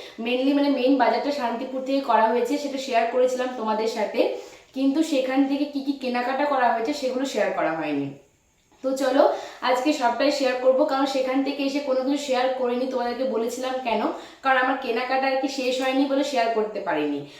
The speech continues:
তো এখনো পর্যন্ত কিন্তু শেষ নয়, এখনো ভাইয়ের কেনাকাটা বাকি আছে, মানে বাড়ির সবার সব কিছু হয়ে গেলেও ভাইয়েরটা বাকি আছে।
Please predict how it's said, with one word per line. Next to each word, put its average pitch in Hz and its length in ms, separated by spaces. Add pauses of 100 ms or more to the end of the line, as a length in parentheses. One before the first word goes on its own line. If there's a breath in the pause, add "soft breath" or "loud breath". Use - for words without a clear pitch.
(140)
তো 262 60
এখনো 294 360
পর্যন্ত 311 460
কিন্তু 302 200
শেষ 269 300 (140)
নয়, 269 200
এখনো 262 340
ভাইয়ের 233 420
কেনাকাটা 240 420
বাকি 233 360
আছে, 247 400 (240 loud breath)
মানে 247 140
বাড়ির 233 300
সবার 254 320
সব 254 200 (120)
কিছু 269 200
হয়ে 254 180
গেলেও 277 220
ভাইয়েরটা 226 400
বাকি 214 340
আছে। 151 460